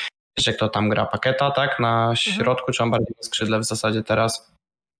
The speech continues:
Speaker 2: Więc i tam
Speaker 1: Nie
Speaker 2: się
Speaker 1: wiem,
Speaker 2: dzieją
Speaker 1: tak.
Speaker 2: cuda. Ale no Paqueta,
Speaker 1: Znaczy, no, nie
Speaker 2: Paqueta
Speaker 1: wiem.
Speaker 2: w środku pola.
Speaker 1: Wy-, wydaje mi się, że w West Hamie jest potencjał na to, żeby powalczyć naprawdę w tym, z tym City w środku pola i zaskoczyć nawet. No, zwłaszcza że to jest ich stadion, więc tutaj też jest taka,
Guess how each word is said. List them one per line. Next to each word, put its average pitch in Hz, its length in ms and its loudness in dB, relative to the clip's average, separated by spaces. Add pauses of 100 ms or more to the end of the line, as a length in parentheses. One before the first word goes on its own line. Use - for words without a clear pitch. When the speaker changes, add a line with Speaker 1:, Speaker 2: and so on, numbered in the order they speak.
(480)
Speaker 2:
Więc 175 340 -8
i 170 60 -8
tam 175 160 -6
Speaker 1:
Nie - 80 -4
Speaker 2:
się - 60 2
Speaker 1:
wiem, 160 80 4
Speaker 2:
dzieją 170 180 -2
Speaker 1:
tak. 170 120 2
Speaker 2:
cuda. 156 320 -10 (340)
Ale 196 420 -2
no 226 120 -4
Paqueta, 269 320 0
Speaker 1:
Znaczy, 254 140 2
no, 247 60 4
nie 240 60 4
Speaker 2:
Paqueta 247 300 4
Speaker 1:
wiem. 175 100 -2
Speaker 2:
w - 20 -12
środku - 280 -14
pola. 139 240 -20 (100)
Speaker 1:
Wy-, 139 320 0 (200)
wydaje 170 460 2
mi 170 160 4
się, 165 220 2
że 151 440 2 (440)
w 143 120 -2
West 147 220 0
Hamie 156 300 2
jest 190 240 0
potencjał 160 540 0
na 135 200 0
to, 170 240 0
żeby 202 280 0
powalczyć 208 560 0
naprawdę 113 400 0
w - 120 -10
tym, 110 400 -2
z - 60 -6
tym 110 140 -4
City 110 280 -4
w 110 60 -4
środku 113 420 -2
pola 165 400 2
i 269 200 2
zaskoczyć 359 600 -2
nawet. 107 300 0
No, 117 80 2
zwłaszcza 156 280 2
że 180 100 2
to 180 100 0
jest 180 140 0
ich 185 120 -2
stadion, 123 480 2
więc 110 320 -2
tutaj - 260 -2
też 113 220 0
jest 110 160 -4
taka, 110 380 0